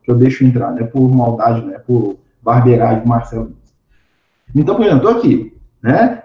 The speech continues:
Aí eu tô aqui conversando com vocês. Eu posso clicar aqui na outra aba do Google aqui e digitar um, um site pornográfico aqui e começar a assistir aqui. Eu mudei a minha vibração, eu mudei a minha sintonia.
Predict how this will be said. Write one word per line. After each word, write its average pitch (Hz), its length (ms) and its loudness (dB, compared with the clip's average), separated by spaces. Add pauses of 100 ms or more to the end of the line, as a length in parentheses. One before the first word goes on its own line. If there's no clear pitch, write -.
Aí 151 220 4
eu - 120 2
tô 233 100 2
aqui 233 120 -2
conversando 226 480 -2
com 214 100 -10
vocês. - 640 -4 (560)
Eu 208 180 2
posso 226 280 -2
clicar 160 320 -2
aqui 151 100 -8
na 151 140 0
outra 151 240 -2
aba 131 240 -2
do 170 120 0
Google 147 280 0
aqui 240 180 -4
e 151 220 -2
digitar 180 480 -4
um, 160 240 -4
um 156 60 0
site 139 360 -4 (240)
pornográfico 139 760 0
aqui 135 460 -4 (160)
e 233 80 -8
começar 285 340 0
a 247 40 0
assistir 247 400 -2
aqui. 247 460 -2 (140)
Eu 190 140 0
mudei 143 240 0
a 143 80 0
minha 143 140 0
vibração, 139 640 -8 (120)
eu 131 80 0
mudei 117 240 2
a 113 40 2
minha 120 140 0
sintonia. 160 600 -4